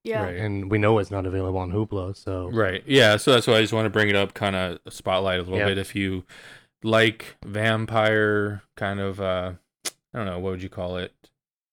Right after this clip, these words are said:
Speaker 3: It reminded
Speaker 2: Yeah.
Speaker 3: me a lot of, uh, The Graveyard Shift? What is that one with, uh, a Stephen King book, Night Shift?
Speaker 2: Night Shift?
Speaker 3: With the vampires?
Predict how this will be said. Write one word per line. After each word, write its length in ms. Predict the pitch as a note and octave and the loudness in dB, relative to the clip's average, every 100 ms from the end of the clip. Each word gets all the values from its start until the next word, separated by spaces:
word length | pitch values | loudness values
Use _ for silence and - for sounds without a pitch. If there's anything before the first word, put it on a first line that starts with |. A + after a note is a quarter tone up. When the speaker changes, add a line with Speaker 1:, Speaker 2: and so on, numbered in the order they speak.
| _ - - | _ -20 -4
Speaker 3:
It 60 | D3+ | 0
reminded 400 | D#3+ F3 G#3+ B3 | 4 4 4 4
Speaker 2:
Yeah. 40 | |
Speaker 3:
me 140 | A#3 G#3+ | 4 6
a 80 | D#3 | 6
lot 400 | B2+ B2+ C3+ C3 | 6 6 6 4
of, 460 | A#2+ A2+ A2 G2+ - | 2 2 2 0 -2
uh, 280 | G#2 G2 F#2 - - - _ _ _ _ _ _ _ _ - | -4 -2 -4 -8 -10 -12 _ _ _ _ _ _ _ _ -10
The 60 | |
Graveyard 480 | - A#2+ E3+ A3 A3 | 0 0 2 0 -2
Shift? 300 | - A#3+ A#3 _ _ _ | -2 -4 -4 _ _ _
What 140 | G3+ G#3+ | -2 0
is 80 | |
that 140 | G3 F#3 | 0 2
one 260 | E3+ E3 D3+ | 2 2 4
with, 260 | C#3+ - | 2 4
uh, 280 | C3+ B2 A#2+ - _ _ _ - | 4 4 2 -4 _ _ _ -2
a 80 | B2 | 0
Stephen 300 | - C3+ B2 | 4 4 4
King 300 | - A#2+ G#2+ | 4 2 4
book, 240 | A2 F#2+ | 2 2
Night 200 | G#2+ B2 | 0 -2
Shift? 340 | - F#3 F#3+ _ _ - | 0 0 0 _ _ -14
Speaker 2:
Night 260 | G#2 G2+ - | -8 -8 -6
Shift? 420 | C3+ C3 A#2 A2+ - | -4 -2 -2 -4 4
Speaker 3:
With 180 | A#2 G2+ | 4 6
the 100 | G#2 | 4
vampires? 640 | A2 A#2 C3 C3+ D3+ | 4 6 6 6 4